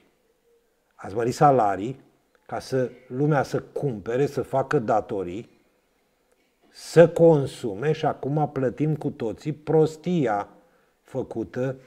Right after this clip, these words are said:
de voi, guvernanți. Am auzit, haioasă treabă, că fostul ministru de finanțe a greșit bugetul. Mă, serios?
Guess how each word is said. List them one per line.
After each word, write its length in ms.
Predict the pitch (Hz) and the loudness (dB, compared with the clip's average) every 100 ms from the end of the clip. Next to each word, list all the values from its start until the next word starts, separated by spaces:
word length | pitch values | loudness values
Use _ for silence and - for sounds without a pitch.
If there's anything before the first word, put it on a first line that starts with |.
| - _ _ | -20 _ _
de 220 | 143 170 | -4 2
voi, 280 | 190 143 113 | 4 6 4
guvernanți. 720 | 101 113 120 117 95 85 - _ _ _ _ _ _ _ _ _ _ _ _ _ _ _ _ _ | 2 0 0 0 -4 -10 -14 _ _ _ _ _ _ _ _ _ _ _ _ _ _ _ _ _
Am 240 | - 180 | -2 4
auzit, 680 | 185 170 139 110 151 165 - - _ _ _ _ _ _ _ _ | 8 8 8 4 0 0 -8 -20 _ _ _ _ _ _ _ _
haioasă 600 | - 113 123 127 104 - | -12 -4 0 2 0 -4
treabă, 560 | 92 113 120 127 143 139 - - _ | -8 -2 0 2 0 -2 -8 -20 _
că 120 | - 127 | -4 -4
fostul 680 | - 175 180 - 131 98 - - _ _ _ _ _ _ _ _ | 4 4 4 2 0 0 -8 -20 _ _ _ _ _ _ _ _
ministru 500 | 120 113 160 160 156 | -8 0 0 2 0
de 140 | 117 | 0
finanțe 800 | 104 117 117 147 170 165 170 165 - - | -2 -4 -4 0 0 0 0 0 -4 -10
a 180 | - 180 | -2 2
greșit 420 | 165 185 185 220 | 6 6 6 4
bugetul. 640 | 180 220 175 208 - 95 - _ _ _ _ _ - | 4 4 6 6 6 -4 -12 _ _ _ _ _ 0
Mă, 200 | 190 240 | 8 8
serios? 720 | 247 220 175 160 160 165 | 10 8 10 10 10 8